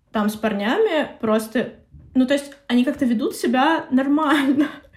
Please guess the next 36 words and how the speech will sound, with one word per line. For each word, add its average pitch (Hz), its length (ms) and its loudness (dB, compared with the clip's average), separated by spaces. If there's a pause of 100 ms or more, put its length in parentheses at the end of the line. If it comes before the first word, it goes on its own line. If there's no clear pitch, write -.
(100)
<laughs> 440 480 -6
Они 262 400 4
уважительно 349 840 0
там 359 180 -2
с - 60 -10
тобой 254 340 0
общаются 403 1120 0
и 240 140 -2
тоже 262 280 0
могут 233 300 0
с - 80 -12
тобой 214 260 -4
что-то 202 320 -10
пообсуждать, 254 880 -2
с - 120 -14
ними 254 180 4
тупо 294 320 -2
интереснее. 254 920 0 (380)
У 254 60 0
меня 240 180 4
есть 285 160 -2
такая 254 240 0
теория, 247 420 0
что 220 400 0
люди, 247 260 0
которые 233 400 -2
более-менее, 226 1120 0
ну, 233 360 2
не 247 140 4
зашоренные 226 920 0
и 220 100 -2
не 220 120 2
ханжи 226 560 -2
в - 80 -14
сексуальном 262 680 0
плане, - 500 -6